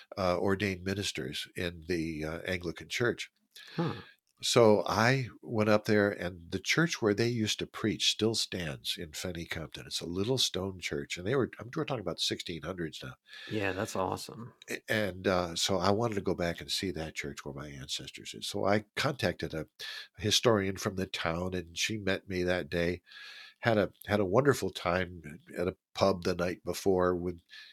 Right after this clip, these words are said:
Speaker 1: eating fish and chips and putting down a few beers and that kind of thing.
Speaker 2: <laughs>
Speaker 1: Oh, it was wonderful. Gr-, singing and <laughs> all that. It just couldn't have been better.
Speaker 2: Sure.
Speaker 1: But that day, she let me, the historian let me into the church, and I walked up,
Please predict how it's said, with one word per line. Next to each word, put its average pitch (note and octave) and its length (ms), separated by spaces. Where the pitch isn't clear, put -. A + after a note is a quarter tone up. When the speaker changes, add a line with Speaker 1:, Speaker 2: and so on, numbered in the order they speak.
Speaker 1:
eating F2 300
fish F2 280
and F2+ 100
chips - 360
and F2+ 240
putting G2+ 220
down F2 220
a - 20
few G2 220
beers F2+ 440
and D#2+ 80
that E2+ 120
kind F2+ 160
of G2+ 80
thing. F#2 120
Speaker 2:
<laughs> F#2 40
Speaker 1:
Oh, F#2 60
it - 20
was F2 140
wonderful. E2+ 600
Gr-, - 140
singing G2+ 600
and - 640
<laughs> - 40
all A2 240
that. F2 200
It D2 140
just D#3 220
couldn't C3 180
have F#2 80
been E2+ 160
better. F2+ 280
Speaker 2:
Sure. - 260
Speaker 1:
But G#2+ 140
that B2 280
day, A2 360
she - 200
let A#2 280
me, G2+ 180
the G2 160
historian G2+ 560
let G2+ 200
me G2+ 120
into G2 140
the F2+ 120
church, - 480
and E2+ 120
I F2 100
walked F#2 400
up, F#2 200